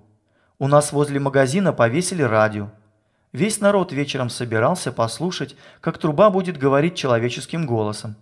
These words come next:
Это было интересно. У нас в деревне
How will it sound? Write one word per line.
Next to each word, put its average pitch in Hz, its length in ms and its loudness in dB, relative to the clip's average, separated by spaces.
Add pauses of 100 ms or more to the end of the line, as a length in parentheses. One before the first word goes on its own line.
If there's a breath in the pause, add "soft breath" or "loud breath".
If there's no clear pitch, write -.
(600)
Это 202 260 0
было 123 240 0
интересно. 104 680 -4 (880 soft breath)
У 123 80 -4
нас 127 180 2
в 107 80 -12
деревне 117 500 0